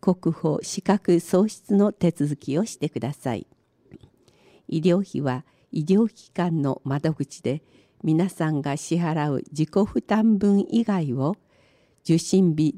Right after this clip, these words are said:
当日に加入していた健康保険が負担していますので、職場の健康保険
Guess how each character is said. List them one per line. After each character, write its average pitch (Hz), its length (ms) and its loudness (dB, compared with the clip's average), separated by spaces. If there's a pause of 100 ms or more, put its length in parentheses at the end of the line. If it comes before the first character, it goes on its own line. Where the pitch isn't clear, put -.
当 196 200 4
日 220 340 0
に 226 240 2
加 170 160 0
入 170 260 4
し - 160 -8
て 160 140 0
い 175 100 0
た 151 360 -6
健 214 200 2
康 233 320 0
保 226 80 2
険 175 300 0
が 165 160 0
負 180 140 -10
担 156 200 -2
し - 120 -14
て 151 120 -2
い 143 100 2
ま 147 140 0
す - 160 -6
の 131 160 -2
で、 135 220 -4 (440)
職 - 360 0
場 160 140 2
の 151 260 0 (100)
健 202 200 2
康 208 320 0
保 - 80 -4
険 160 320 0